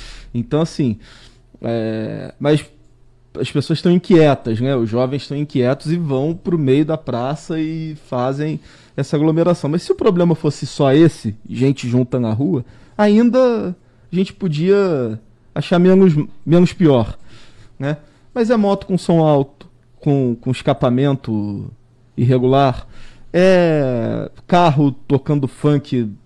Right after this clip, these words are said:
com som nas alturas de madrugada. Então, assim, é uma situação que fugiu do controle.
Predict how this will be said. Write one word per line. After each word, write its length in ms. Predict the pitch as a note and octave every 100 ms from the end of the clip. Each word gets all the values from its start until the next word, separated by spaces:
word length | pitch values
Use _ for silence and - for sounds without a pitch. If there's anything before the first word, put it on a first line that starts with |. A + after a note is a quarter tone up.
| _ _ _ -
com 140 | C#3
som 260 | - D#3 D3
nas 180 | C#3+ C3
alturas 560 | B2+ A2+ C#3+ C3+ B2
de 80 | A#2+
madrugada. 760 | B2+ A#2+ A2+ A#2+ C3 B2+ A#2+ A#2+ - - - _ -
Então, 280 | D#3 B3
assim, 160 | A#3+ F#3
é 20 |
uma 100 | F3
situação 400 | G3 - F#3+ A3
que 80 | A3
fugiu 400 | - A#3+ E3+ G#3
do 100 | D3+
controle. 440 | C3 A#2 G#2 G#2